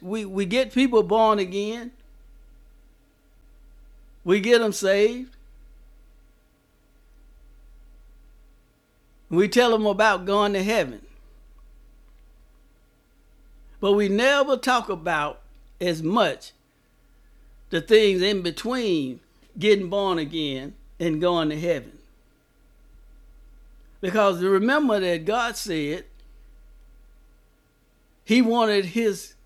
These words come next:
kingdom to be the same as it is in earth.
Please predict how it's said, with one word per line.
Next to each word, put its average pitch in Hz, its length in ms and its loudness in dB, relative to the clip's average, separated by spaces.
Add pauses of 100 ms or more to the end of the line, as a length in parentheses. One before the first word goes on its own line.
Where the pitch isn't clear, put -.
(400)
kingdom 202 680 -2 (2500)
to 180 120 4
be 233 200 2
the 190 140 0
same 185 760 -2 (200)
as 180 220 4
it 180 120 0
is 185 340 0
in 185 200 -2
earth. 175 300 -6